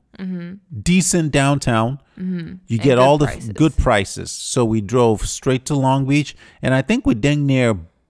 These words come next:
Speaker 2: got the first apartment that was open and available that night. That's how desperate.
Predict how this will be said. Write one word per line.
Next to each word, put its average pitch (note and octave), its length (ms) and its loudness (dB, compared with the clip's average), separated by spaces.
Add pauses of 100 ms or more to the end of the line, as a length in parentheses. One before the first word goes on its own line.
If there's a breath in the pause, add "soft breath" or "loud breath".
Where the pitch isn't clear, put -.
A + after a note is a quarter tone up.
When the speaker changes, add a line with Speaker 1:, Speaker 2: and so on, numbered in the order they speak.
(160)
Speaker 2:
got D3 320 0
the A2 80 -2
first - 500 -2
apartment A2+ 680 -2
that G#2 120 2
was F#2+ 360 -2
open A#2 400 0
and F#2+ 120 -6
available F#2 540 0
that F#2 480 -2
night. F2+ 480 -2 (300 soft breath)
That's A#2+ 180 -4
how A#2 160 2
desperate. A2 680 -4